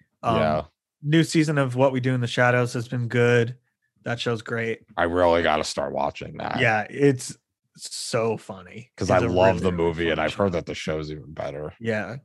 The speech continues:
Speaker 1: Oh, did you wanna talk about Cowboy Bebop? We talked about it a little bit already in a
Speaker 2: Y-,
Speaker 1: previous
Speaker 2: uh, yeah,
Speaker 1: episode.
Speaker 2: we, we can. Um, I'm one episode away from finishing it, but, um, it, it definitely, the, it, it really is a shame because,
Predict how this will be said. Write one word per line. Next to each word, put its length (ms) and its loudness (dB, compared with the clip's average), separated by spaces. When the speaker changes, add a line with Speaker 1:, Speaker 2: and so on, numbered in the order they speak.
Speaker 1:
Oh, 180 8
did 200 2
you 120 6
wanna 240 2
talk 200 2
about 160 2
Cowboy 320 4
Bebop? 580 0
We 80 -4
talked 240 0
about 160 2
it 60 0
a 20 0
little 180 2
bit 160 -2
already 560 -2
in 80 -4
a 80 0
Speaker 2:
Y-, 60 0
Speaker 1:
previous 120 -4
Speaker 2:
uh, 240 10
yeah, 80 10
Speaker 1:
episode. 100 10
Speaker 2:
we, 220 8
we 100 0
can. 500 4
Um, 380 2
I'm 500 -2
one 300 4
episode 420 4
away 340 4
from 200 -2
finishing 540 -2
it, 280 2
but, 180 4
um, 360 2
it, 200 0
it 140 -2
definitely, 640 2
the, 180 -2
it, 180 2
it 100 4
really 380 2
is 260 6
a 120 0
shame 520 -2
because, 720 -2